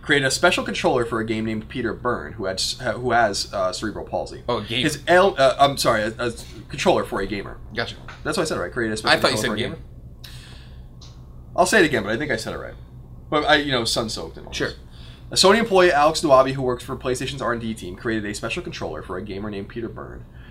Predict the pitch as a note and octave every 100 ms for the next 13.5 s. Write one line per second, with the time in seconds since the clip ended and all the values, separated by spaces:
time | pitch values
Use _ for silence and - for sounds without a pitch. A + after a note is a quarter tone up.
0 | - - A#2 G#2+ G#2 G#2 F#2+ F2+ - -
1 | - - - - B2+ - F#3+ C4 G3 B2+
2 | C#3+ E3 A3+ G#3 F3+ D#3 C#3 B2+ B2 C3+
3 | - C3 C3 C3 D3 C3 A#2+ A2 G#2 G#2
4 | - G2+ G2 G2 E2+ - F#2 E2+ G#2 G#2+
5 | G#2 - F#2 F#2 F2 - - - - -
6 | - - A#2 B2+ A#2 G#2+ G#2 F#2+ F#2 -
7 | E2 - - - - - - C3 D3 D#3+
8 | D3+ D#3 D3+ D3+ C3+ C3 - - C3+ -
9 | B2 A2 G2+ G2+ C#3 A#2 C3+ B2+ A#2 C3+
10 | A#2+ B2 A#2 A#2+ B2 A2+ F2+ F#2 F#2 -
11 | - C#2 C2 - - - A#2+ A#2 A2+ A2
12 | C#3 B2+ A2+ A2+ - F#2+ F2+ - C#3 G#2+
13 | D2+ - B1 G#1